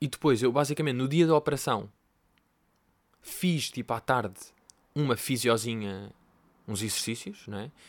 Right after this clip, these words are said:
E depois, no dia seguinte, veio outro fisioterapeuta e fiz outra vez.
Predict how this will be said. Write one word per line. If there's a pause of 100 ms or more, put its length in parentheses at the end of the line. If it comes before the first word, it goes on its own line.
(120)
E
depois,
no
dia
seguinte,
veio
outro
fisioterapeuta
e
fiz
outra
vez.